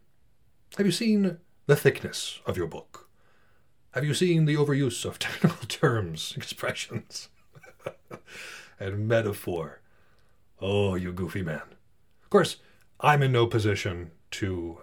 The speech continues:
uh, crit-, criticize either. A lot of times, um, the historical sections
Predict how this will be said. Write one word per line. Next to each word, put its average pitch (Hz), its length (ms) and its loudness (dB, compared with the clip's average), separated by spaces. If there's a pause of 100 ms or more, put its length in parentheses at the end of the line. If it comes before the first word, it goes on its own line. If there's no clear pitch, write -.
uh, 82 320 -8
crit-, 95 320 -4
criticize 87 520 -6
either. - 320 -4 (600)
A 101 60 -6
lot 104 140 -2
of 104 60 -4
times, 98 560 -2 (220)
um, 87 420 -12 (120)
the 90 120 -10
historical 131 480 2
sections 95 520 -6